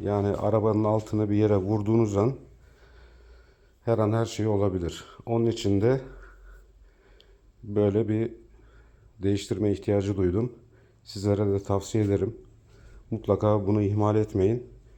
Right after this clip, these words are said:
Değiştirin. Yani çok bir maliyeti de yok. Yani yaklaşık ben kırk beş dolara aldım. Takribi olarak.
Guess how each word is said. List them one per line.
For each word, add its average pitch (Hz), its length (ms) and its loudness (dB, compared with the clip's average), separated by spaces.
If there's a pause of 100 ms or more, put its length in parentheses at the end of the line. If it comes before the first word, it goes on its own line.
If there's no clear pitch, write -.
(340)
Değiştirin. 98 520 0 (1400)
Yani 95 160 -2
çok 131 220 0
bir 127 60 2
maliyeti 127 560 4
de 120 40 4
yok. 123 320 0 (160)
Yani 110 280 0
yaklaşık 117 520 -2
ben 120 220 2 (1400)
kırk - 260 -2
beş 135 200 4
dolara 117 300 6
aldım. 110 360 2 (1400)
Takribi 90 460 -2
olarak. 90 460 -2